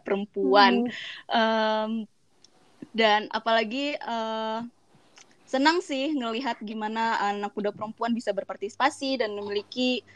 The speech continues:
Speaker 1: ruang untuk berkontribusi gitu dalam kegiatan sosial. Karena kan teman-teman nggak hanya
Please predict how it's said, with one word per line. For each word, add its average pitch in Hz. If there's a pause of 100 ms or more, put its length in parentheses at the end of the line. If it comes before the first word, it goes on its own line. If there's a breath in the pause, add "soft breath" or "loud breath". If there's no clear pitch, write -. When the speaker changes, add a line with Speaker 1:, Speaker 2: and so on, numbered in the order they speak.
(260 soft breath)
Speaker 1:
ruang 233
untuk 233
berkontribusi 208
gitu 196
dalam 185
kegiatan 190
sosial. 190
Karena 214
kan 302
teman-teman 233
nggak 233 (100)
hanya 214